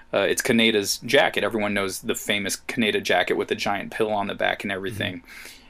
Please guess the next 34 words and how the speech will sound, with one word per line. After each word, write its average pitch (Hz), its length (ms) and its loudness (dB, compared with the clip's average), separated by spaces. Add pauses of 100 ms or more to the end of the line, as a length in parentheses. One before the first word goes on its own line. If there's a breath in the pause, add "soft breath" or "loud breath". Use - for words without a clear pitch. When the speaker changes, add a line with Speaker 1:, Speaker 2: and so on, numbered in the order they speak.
(140 loud breath)
Speaker 1:
And 117 140 0
I - 20 6
was 117 100 0
like, 117 160 2
"Nah, 127 140 4
I 117 180 6
don't 98 180 -2
need 104 240 -4
it. - 320 -2
I 131 60 0
don't." 123 240 2
I, 110 60 2
and 135 160 4
I 135 80 6
thought 143 140 6
it - 20 6
was 113 140 2
the 101 60 -4
jacket, 107 460 0
right? 117 260 0 (1080 soft breath)
So 117 120 0
the - 140 0
ad 123 200 6
keeps 127 200 0
popping 107 380 2
up 101 180 0
on 95 200 2
both 98 340 0
of 104 100 -8
the 101 80 -2
sites. - 480 2 (460 loud breath)
And 120 160 -2
I'm 113 140 2
like 95 340 -2